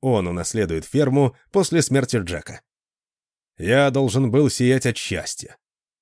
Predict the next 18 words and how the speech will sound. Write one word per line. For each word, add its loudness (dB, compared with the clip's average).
Однако, 0
чем -2
ближе 2
мы 4
подходили -2
к -12
ферме, -2
тем 0
плотнее, 0
словно -6
чёрное -2
облако, -4
меня 0
окутывала 2
печаль. -8
Папа 0
мёртв. -8
Мама 0